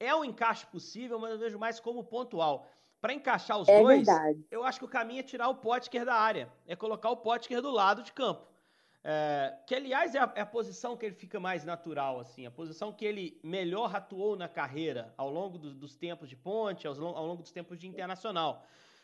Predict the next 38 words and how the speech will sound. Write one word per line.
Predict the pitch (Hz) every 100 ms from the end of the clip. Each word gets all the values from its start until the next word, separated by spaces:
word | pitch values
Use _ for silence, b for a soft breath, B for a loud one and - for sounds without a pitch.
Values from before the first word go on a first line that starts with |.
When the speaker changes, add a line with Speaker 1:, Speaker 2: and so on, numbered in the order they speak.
| b
Speaker 1:
É, | 151
o | 156
fato | - 202
é | 247
que | 262
no | 254
Cruzeiro | 226 165 247
ele | 277
não | 233
conseguiu | 220 - 202
dar | 185
a |
resposta | 165 160 170 160 -
ali, | 135 196 226 - _ _ _
mas | - 294 -
eu |
acho | 240 -
que |
é | 381
um |
encaixe | 349 311 -
natural | 320 320 202 220 254
dos | 165
dois, | 151 226 233
com | - 160
o |
Potker | 160 202 208 196
fazendo | 190 165 185 190
o |
lado | 175 180
direito, | 180 180 - 180
onde | 175 -
tá | 175
o |
Bruno | 156 165 175
José | 160 151 175
hoje, | 165 170 226 175
né? | 165